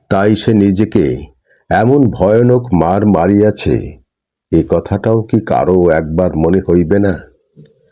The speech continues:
দুই হাত শক্ত করিয়া মুঠা করিয়া ষোড়শী এখন আপন মনে বিড়বিড় করিতেছে।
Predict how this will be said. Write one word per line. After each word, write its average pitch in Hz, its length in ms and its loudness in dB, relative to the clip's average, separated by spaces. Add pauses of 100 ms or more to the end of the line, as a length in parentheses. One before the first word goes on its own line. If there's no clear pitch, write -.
(320)
দুই 117 200 4
হাত 101 300 0
শক্ত - 480 -4
করিয়া 92 600 0
মুঠা 95 480 -2
করিয়া 92 680 0 (360)
ষোড়শী 107 580 0
এখন 85 380 0
আপন 98 520 0
মনে 92 300 2
বিড়বিড় 92 600 0
করিতেছে। 78 720 -2